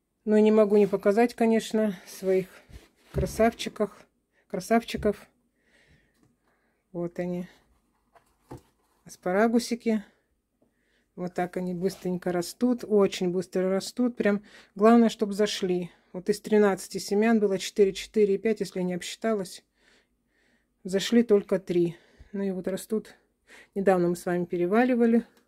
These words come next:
Какого числа? Двадцать восьмого написано. Да, двадцать восьмого переваливали. И очень быстренько они растут. Кушают они наравне с глоксиниями. То есть я поливаю всех одним и тем же раствором. Кушают все, все вместе.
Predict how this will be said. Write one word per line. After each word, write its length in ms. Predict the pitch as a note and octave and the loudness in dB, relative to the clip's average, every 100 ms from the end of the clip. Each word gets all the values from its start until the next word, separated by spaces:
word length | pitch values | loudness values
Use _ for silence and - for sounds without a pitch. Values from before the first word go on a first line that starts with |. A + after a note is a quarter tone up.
| _ _ | _ _
Какого 300 | _ A3 A3+ | _ -14 -14
числа? 300 | - G3 F#3+ _ _ _ | -12 -12 -12 _ _ _
Двадцать 260 | F3+ F3 - | -14 -12 -10
восьмого 480 | G3 - F#3 F3+ F#3+ | -10 -8 -6 -8 -10
написано. 600 | F#3+ - G3 - F#3+ G3 | -12 -14 -20 -14 -12 -10
Да, 160 | G3+ | -10
двадцать 280 | F#3+ F#3+ - | -8 -8 -8
восьмого 360 | F#3+ G3+ F#3+ F#3 | -8 -4 -4 -4
переваливали. 760 | G#3 G3+ A3+ B3+ B3+ A#3+ A#3 A#3 - - _ _ | 0 2 4 4 4 2 2 -2 -12 -20 _ _
И 60 | G3+ | 0
очень 360 | A#3 A#3 A3+ | 2 2 0
быстренько 480 | G#3+ G#3+ G#3+ G#3+ G#3 | 0 -4 -2 -4 -2
они 200 | G3+ G3+ | -2 -2
растут. 440 | G3+ G3 - F#3 - | -4 -6 -10 -12 0
Кушают 440 | A#3 - G3 F#3 | 0 2 0 0
они 120 | F#3+ | -2
наравне 420 | F#3+ F#3+ G3 F#3+ | 0 0 0 0
с 60 | F3+ | -2
глоксиниями. 640 | F#3+ F#3 A3 A#3+ C4 A#3+ G#3+ | -2 -4 -4 0 2 4 2
То 100 | G#3 | 0
есть 120 | - | -2
я 60 | |
поливаю 480 | - G3+ G3+ G3+ F3+ | 0 0 2 2 0
всех 380 | - F#3+ F3+ - _ _ - _ _ | -2 -6 -6 -14 _ _ -20 _ _
одним 340 | F#3+ F#3 F#3+ F#3 | -8 -2 0 0
и 40 | |
тем 220 | G3+ G3 | -2 -2
же 100 | F#3 | -2
раствором. 680 | F#3 - - B3 C4 B3 A#3 - _ _ - _ _ _ _ _ _ _ _ _ _ | -4 -6 -2 2 4 2 0 -6 _ _ -20 _ _ _ _ _ _ _ _ _ _
Кушают 420 | - A3+ A3 G#3 | -10 -8 -4 -4
все, 220 | - - G#3+ | -4 -6 -6
все 260 | - G3+ | -6 -6
вместе. 540 | F#3+ F3 F3 - G3 | -4 -6 -6 -12 -14